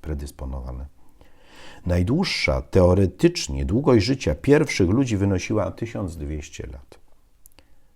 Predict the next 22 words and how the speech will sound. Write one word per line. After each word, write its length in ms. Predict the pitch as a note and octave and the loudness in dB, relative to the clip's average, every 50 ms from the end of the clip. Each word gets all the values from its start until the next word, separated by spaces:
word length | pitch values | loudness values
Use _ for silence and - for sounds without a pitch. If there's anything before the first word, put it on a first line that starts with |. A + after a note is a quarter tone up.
| _ - _ _ - - | _ -20 _ _ -20 -16
Przypominam, 600 | - - G#2+ - A#2 F#2+ F2 E2 D#2 C#2+ D2 D2 | -12 -8 -4 -2 0 0 0 -2 -2 -4 -4 -4
że 140 | D2 D#2 D#2 | -4 -4 -4
mnie 460 | D2+ D#2 D#2+ E2+ F#2+ G2+ G#2+ G2+ - - - | -4 -4 -4 -4 -4 -2 -4 -4 -6 -8 -10
ojciec 640 | - - F2+ F#2+ G2 G2 - - D#2 D2 - - | -10 -8 -6 -6 -6 -6 -8 -10 -12 -12 -12 -14
ten 200 | - E2 D#2+ D#2 | -14 -12 -10 -10
z 80 | D2 D2 | -8 -8
Nowej 280 | D#2 D2 D2 D2 A#1+ - | -8 -10 -10 -10 -12 -12
Huty, 560 | - - G2+ G2+ - - F#2 - - - - - | -12 -12 -14 -12 -10 -10 -10 -10 -10 -12 -16 -14
nazywany 720 | - - D#2+ D#2+ D2 D2 C#2+ C#2 D#2+ D#2+ D#2 D2 C#2+ C#2+ C#2 | -12 -10 -8 -8 -8 -8 -8 -8 -8 -8 -6 -8 -8 -10 -10
pieszczotliwie 720 | - - D2 C#2+ - - - A#1 - - C#2 C#2 C2+ C2+ C2+ | -12 -12 -12 -12 -12 -12 -16 -16 -14 -12 -12 -12 -10 -12 -12
przeze 340 | - - C#2 C2+ C#2 C#2 | -14 -12 -12 -10 -10 -10
mnie 220 | C#2 C#2 D2 C#2+ C#2 | -10 -10 -10 -10 -10
Widziadełko, 720 | C#2 D2 C#2+ C#2+ C#2+ D2 D2 A2+ C3+ C3 - - - - - - - - - - - - - | -10 -10 -10 -10 -10 -8 -6 -6 -6 -8 -8 -12 -14 -14 -14 -16 -20 -20 -20 -20 -20 -16 -12
mówił, 260 | - G2 G2 G2 F#2 D#2 | -8 -8 -6 -4 -4 -4
że 200 | D2 C#2+ C#2+ - - - | -4 -6 -6 -8 -8 -8
najdłużej 400 | E2 D#2+ F2 B2+ C3+ C3+ B2 G#2 | -6 -4 -4 -4 -4 -2 -2 -4
na 100 | G2 F2+ | -4 -4
tej 140 | - F#2+ | -6 -8
planecie 460 | - - D2+ D2+ D#2 D#2+ D#2 - E2 D2+ | -10 -8 -10 -8 -8 -8 -8 -10 -10 -10
żyłeś 360 | D2+ D2+ D2 C#2+ - - - - - - | -10 -10 -10 -10 -12 -14 -20 -20 -16 -10
osiemset 720 | - C#3 C3+ - - D2+ E2 D#2+ D#2 - - E2 D2+ - - C2 | -10 -10 -8 -8 -10 -8 -8 -8 -10 -12 -12 -12 -12 -12 -14 -14
lat. 300 | C#2 - A#1+ - - | -14 -16 -16 -18 -20